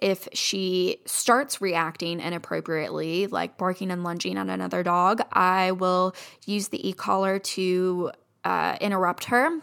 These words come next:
get her attention back on me. I tell her no, which is our, like, punish marker, and then I quote unquote punish her, which I feel like is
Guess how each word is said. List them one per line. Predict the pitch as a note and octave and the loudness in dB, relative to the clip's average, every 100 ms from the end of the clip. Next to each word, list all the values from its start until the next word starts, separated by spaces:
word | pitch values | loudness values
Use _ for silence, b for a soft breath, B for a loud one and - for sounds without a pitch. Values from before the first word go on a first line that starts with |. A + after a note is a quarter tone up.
| G#3 | -2
get | G#3+ | -2
her | G#3+ G#3 | 2 0
attention | G3 F#3+ F#3 F#3+ F#3 | 0 -2 -2 -2 0
back | F3+ F#3 | 0 0
on | F3+ | -4
me. | F3 F3 F3 F#3 B B B B | -4 -6 -6 -8 B B B B
I | F#3+ F#3 F#3 F#3 | 2 4 4 0
tell | - F#3+ G3 | 0 2 2
her | G#3 G#3 | 0 0
no, | F#3+ F3+ E3 E3+ C4 D#4 - | 0 0 2 4 4 2 2
which | G3 F3+ | -2 0
is | F#3+ F3+ | -2 -2
our, | - F3 F3 F3 F3 F3 - | 0 0 2 2 0 -2 -4
like, | D#3+ - | -8 -8
punish | - F3+ F3 A3 - | -6 -4 -2 -4 -4
marker, | F#3+ E3+ E3 - G#3+ F4 F#4+ B B B B - | -4 -2 -2 2 2 2 -2 B B B B 0
and | G#3 G3+ G3+ | 2 4 4
then | G3 G3 G3 G3 F#3+ - | 4 4 4 2 0 0
I | F#3+ F#3 F#3 F#3 F#3 F#3 F#3 b b b b _ _ _ | 4 4 4 2 2 0 -4 b b b b _ _ _
quote | - B3+ B3+ | 2 6 6
unquote | B3 A#3 A3+ A3 | 6 4 4 4
punish | - A3 G#3 - | 2 2 2 2
her, | F3+ E3 E3 G#3 b b b b b b | 2 4 4 0 b b b b b b
which | A3+ A#3+ - - - | 4 4 4 0 2
I | A3 | 2
feel | A3 A#3 | 4 4
like | A#3+ A#3+ | 4 2
is | G#3+ - | 0 -2